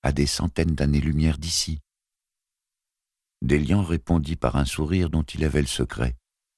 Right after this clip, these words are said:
faisant comme si cela n'avait pas d'importance pour lui, et se tourna vers ses monks pour s'assurer qu'ils le regardaient. Pour leur troisième anniversaire, tous les enfants du clan en recevaient six comme compagnons de jeu.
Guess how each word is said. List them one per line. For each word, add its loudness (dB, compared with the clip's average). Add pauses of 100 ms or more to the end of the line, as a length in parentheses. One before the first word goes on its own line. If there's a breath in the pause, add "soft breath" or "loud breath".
(120)
faisant -2
comme -6
si -6
cela 0
n'avait 0
pas 0
d'importance -2
pour 0
lui, -4 (520)
et 2
se -2
tourna 2
vers 0
ses 0
monks 2
pour -8
s'assurer -2
qu'ils -8
le -2
regardaient. -4 (920)
Pour 4
leur 2
troisième 0
anniversaire, 0 (460)
tous 0
les 4
enfants 0
du -4
clan 0
en 0
recevaient 0
six -4
comme -4
compagnons 0
de 0
jeu. -4